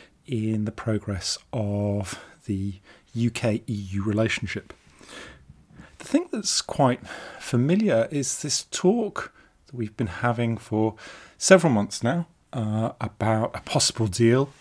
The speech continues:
on the Northern Ireland Protocol. Uh, almost immediately followed up, whenever there's some good news, by, uh, some, uh, rebuttals from officials on one side or the other, or,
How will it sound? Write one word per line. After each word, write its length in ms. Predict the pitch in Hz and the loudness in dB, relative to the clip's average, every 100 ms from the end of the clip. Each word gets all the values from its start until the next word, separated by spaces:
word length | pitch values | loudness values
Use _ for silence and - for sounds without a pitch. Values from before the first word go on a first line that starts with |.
| - - | -20 -6
on 300 | 135 107 107 | -2 2 2
the 80 | 104 | 2
Northern 280 | 104 98 104 | 0 0 -2
Ireland 260 | 95 95 | -2 -4
Protocol. 600 | - 117 - - 156 160 - - - - - - - _ | -2 -2 -2 -2 -2 -2 -6 -16 -16 -16 -18 -20 -20 _
Uh, 300 | - 143 135 131 - - - - - - | 2 6 6 6 -4 -10 -12 -14 -8 -2
almost 380 | 147 139 - | 0 0 0
immediately 400 | 143 143 143 147 | 2 2 2 0
followed 460 | 127 - 131 120 117 | 0 2 4 4 6
up, 300 | 135 160 - - | 4 4 -2 -6
whenever 300 | 120 113 107 | -2 0 0
there's 180 | 104 101 | -2 -4
some 220 | - 101 | -4 -2
good 200 | 127 110 | 0 0
news, 440 | 117 113 113 110 - - - - _ 92 - | 2 2 0 -4 -12 -16 -16 -18 _ -16 -2
by, 580 | 110 107 107 104 110 117 - | 0 0 -2 -2 -4 -6 -8
uh, 320 | 95 98 98 | -8 -6 -6
some, 480 | - 110 98 98 104 | -6 -4 -4 -4 -6
uh, 340 | - 95 95 92 - - - - | -8 -6 -6 -8 -10 -18 -18 -2
rebuttals 760 | 120 - 131 - 131 117 110 - | -2 4 4 4 2 4 2 -2
from 540 | - 113 104 101 107 | -6 -2 0 2 0
officials 580 | - - 117 - 107 98 | -2 -2 -2 0 0 0
on 280 | - 101 98 | -2 -2 0
one 180 | 101 | 0
side 300 | 98 104 98 | 0 -2 -2
or 80 | 101 | -2
the 120 | 98 | 0
other, 300 | 104 101 101 101 - - - - | 0 2 0 -2 -12 -18 -20 -12
or, 300 | 107 90 92 | -8 -6 -8